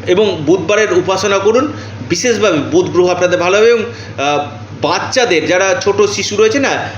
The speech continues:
তাদের ট্রফি দেওয়ার কিন্তু চেষ্টা করুন। দেখবেন বুধ গ্রহের যে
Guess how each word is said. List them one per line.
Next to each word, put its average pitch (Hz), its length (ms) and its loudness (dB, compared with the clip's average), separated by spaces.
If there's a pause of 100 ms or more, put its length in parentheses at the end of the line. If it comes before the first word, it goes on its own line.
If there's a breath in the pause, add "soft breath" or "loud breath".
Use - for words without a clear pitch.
(160)
তাদের 185 360 0 (500)
ট্রফি 208 340 2
দেওয়ার 208 260 2
কিন্তু 180 180 2
চেষ্টা 180 360 -2
করুন। 214 200 2
দেখবেন 196 220 2
বুধ 160 260 0
গ্রহের 202 300 2
যে 202 200 2